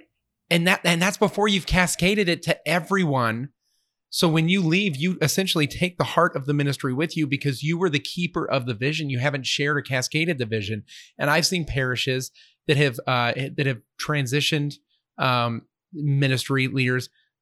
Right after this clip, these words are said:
uh, very well. But most of the time, once the ministry's gone, uh, once the ministry leader is gone, the hired person,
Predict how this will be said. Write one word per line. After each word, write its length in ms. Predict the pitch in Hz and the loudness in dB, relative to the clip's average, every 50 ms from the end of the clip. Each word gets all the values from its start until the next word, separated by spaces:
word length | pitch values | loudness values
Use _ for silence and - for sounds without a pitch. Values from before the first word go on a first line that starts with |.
| - | -6
uh, 80 | 147 147 | -4 -4
very 400 | 139 123 151 143 147 156 151 143 | -2 0 0 2 2 2 2 2
well. 500 | 123 120 123 117 110 101 98 98 - _ _ _ _ _ - | 2 2 2 2 2 0 -2 -4 -8 _ _ _ _ _ -2
But 100 | 151 147 | 0 2
most 380 | 147 139 143 170 185 180 - - | 2 4 4 4 4 2 0 -2
of 20 | |
the 60 | 143 | -4
time, 520 | - - 123 131 120 113 113 110 110 117 - _ _ _ _ - | -4 -2 -2 0 0 0 0 -2 -2 -6 -10 _ _ _ _ -2
once 240 | 139 147 165 143 - | 0 0 2 2 0
the 60 | 151 | 0
ministry's 520 | 139 139 147 165 156 - - 160 165 151 - | 0 2 2 2 0 0 0 0 0 0 0
gone, 380 | - 156 151 156 156 160 151 - - - - | 0 2 2 2 2 2 0 -4 -6 -2 0
uh, 140 | 143 131 - | 0 2 2
once 260 | 139 143 147 - - | 2 2 2 0 0
the 80 | 147 127 | -2 0
ministry 420 | 123 139 143 147 - - 147 143 | 2 2 0 0 0 0 -2 0
leader 220 | 131 139 131 135 | 0 0 0 0
is 80 | 127 110 | 0 0
gone, 200 | - 127 120 120 | 0 -2 0 0
the 80 | 107 95 | -2 -2
hired 340 | 101 131 131 139 147 135 | 0 0 2 2 0 0
person, 460 | - - 131 120 - - 117 107 107 | 0 0 0 -2 -2 -4 -6 -6 -8